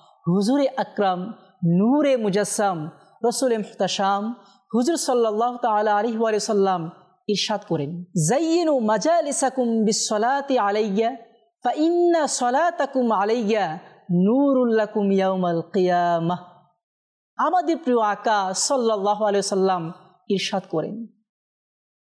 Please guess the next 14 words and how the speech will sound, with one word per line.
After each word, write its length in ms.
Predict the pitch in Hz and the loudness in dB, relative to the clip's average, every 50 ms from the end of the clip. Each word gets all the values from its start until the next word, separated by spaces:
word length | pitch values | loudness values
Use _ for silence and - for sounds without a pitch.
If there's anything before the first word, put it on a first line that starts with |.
| _ _ _ _ _ | _ _ _ _ _
"তোমরা 300 | 339 359 359 359 339 320 - | 0 0 2 0 0 0 0
তোমাদের 500 | 285 254 247 240 208 226 208 196 196 - - - - | 0 0 0 2 2 2 2 2 0 -4 -6 -4 0
মজলিস 580 | 190 185 190 202 202 208 208 190 202 247 302 - | 2 2 4 4 4 2 0 0 0 0 0 0
সমূহকে, 720 | - - 233 202 190 180 185 175 - - 170 156 196 247 - _ _ _ _ _ _ _ _ _ | 0 -2 0 0 0 0 0 -2 -2 -4 -4 -4 -4 -6 -12 _ _ _ _ _ _ _ _ _
তোমাদের 480 | 285 285 311 302 254 277 233 214 208 214 - - 180 160 | 0 2 2 2 2 2 0 0 -4 -6 -2 -2 0 2
বৈঠক 420 | 180 208 233 226 - - 311 - | 2 2 0 -2 -2 -6 -4 -4
সমূহকে 720 | - - - 226 208 196 202 202 196 - 202 175 160 156 226 - - _ _ _ _ _ _ _ _ _ | -4 -4 -2 -2 0 0 -2 -2 0 0 -2 -2 -2 -4 -8 -12 -18 _ _ _ _ _ _ _ _ _
আমার 360 | 220 240 262 311 330 330 320 | -2 -2 0 0 0 -2 -2
প্রতি 640 | 320 - 262 247 254 247 226 208 202 226 269 - - - - _ _ - 190 190 208 | 0 -2 -2 -2 0 0 0 0 0 -2 -4 -10 -14 -20 -20 _ _ -2 0 2 4
দুরুদে 340 | 277 320 339 269 285 285 262 | 4 4 2 2 2 0 0
পাক 400 | 214 - - 220 202 196 190 175 - - - - _ _ - | -2 -4 -4 -2 0 0 -2 -4 -8 -16 -20 -20 _ _ -2
পাঠ 340 | 254 269 302 311 302 - | -2 0 0 -2 -4 -8
করার 360 | - - 247 220 208 208 202 202 | -6 -2 -2 0 0 0 -2 0
দ্বারা 540 | 180 190 190 185 170 151 143 165 180 - | 0 0 0 0 0 -2 -6 -8 -10 -18